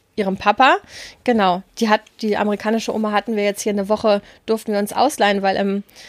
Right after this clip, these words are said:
anderen Haushalt Corona geherrscht hat. Jetzt hatten wir schon richtig viel Zeit zusammen. Und das heißt, am fünfundzwanzigsten feiern die dann amerikanische Weihnacht. Das finde ich natürlich ultra geil, zweimal Weihnachten. Stefan und ich werden am fünfundzwanzigsten, glaube ich,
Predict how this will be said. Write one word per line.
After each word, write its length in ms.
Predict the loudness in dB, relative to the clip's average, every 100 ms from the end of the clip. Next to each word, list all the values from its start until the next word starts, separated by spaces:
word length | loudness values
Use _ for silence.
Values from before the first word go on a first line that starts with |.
| -20 -6
anderen 360 | -2 0 0 0
Haushalt 380 | 0 0 0 -2
Corona 360 | -2 0 0 0
geherrscht 420 | 0 0 -2 0
hat. 280 | 0 0 -2 -4
Jetzt 160 | -4 -6
hatten 200 | -6 -4
wir 80 | -8
schon 140 | -6
richtig 280 | -8 -8 -12
viel 120 | -12
Zeit 260 | -6 -6 -4
zusammen. 340 | -2 -2 0
Und 60 | 0
das 200 | 0 2
heißt, 260 | 2 2 -2 -14 -20 -20 -10
am 120 | -6 -2
fünfundzwanzigsten 640 | 2 2 4 2 2 -4
feiern 360 | 0 4 6 4
die 80 | 4
dann 160 | 2
amerikanische 760 | 2 0 0 2 2 2 0 0
Weihnacht. 460 | 0 0 -2 -2
Das 100 | -8
finde 200 | -8 -4
ich 40 | -4
natürlich 320 | -4 -6 -2
ultra 300 | -2 -2 -2
geil, 260 | -2 -2 -2
zweimal 420 | -4 -4 -2 -2
Weihnachten. 540 | -2 -4 -6 -8 -8 -8 -12 -20 -20 -20 -14
Stefan 380 | 0 2 4 2
und 120 | 2
ich 200 | 0 0
werden 140 | 0
am 100 | 0
fünfundzwanzigsten, 800 | -2 -2 -2 -2 -2 -2 -6 -4
glaube 240 | 0 2 2
ich, 240 | 0 -4